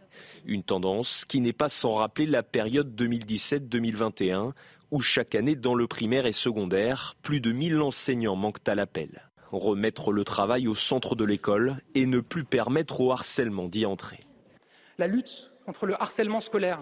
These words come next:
Speaker 2: est une exigence morale absolue. Comment accepter que des enfants viennent à l'école avec la boule au ventre ? Comment accepter que des enfants se donnent la mort ? à cause de ce qu'ils vivent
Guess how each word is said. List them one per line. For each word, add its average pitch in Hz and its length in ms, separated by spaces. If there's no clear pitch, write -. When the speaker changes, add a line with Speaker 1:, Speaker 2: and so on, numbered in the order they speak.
Speaker 2:
est - 160
une 202 80
exigence 196 480
morale 208 400
absolue. 220 520
Comment 240 300
accepter 226 580
que 208 60
des 190 200
enfants 208 240
viennent 214 340
à 196 80
l'école 220 420
avec 190 240
la 170 100
boule 185 260
au 196 60
ventre ? 180 400
Comment 233 200
accepter 254 540
que 190 80
des 180 160
enfants 208 240
se 240 140
donnent 202 180
la 196 100
mort ? 185 460
à 170 60
cause 233 260
de 185 80
ce 202 100
qu'ils 175 200
vivent 185 340